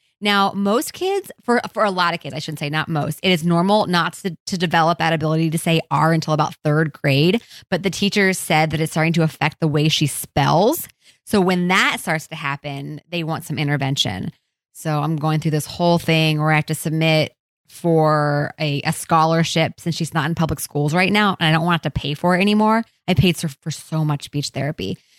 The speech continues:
So I'm submitting for a scholarship for her to get, to get speech therapy for free. And I'm really excited about it. I, I feel, and my fear is that she actually cannot say R.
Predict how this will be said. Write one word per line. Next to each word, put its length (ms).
So 60
I'm 120
submitting 420
for 140
a 60
scholarship 520
for 80
her 160
to 80
get, 420
to 100
get 240
speech 280
therapy 380
for 220
free. 540
And 120
I'm 100
really 220
excited 340
about 280
it. 300
I, 180
I 100
feel, 380
and 80
my 180
fear 400
is 420
that 120
she 240
actually 400
cannot 600
say 380
R. 340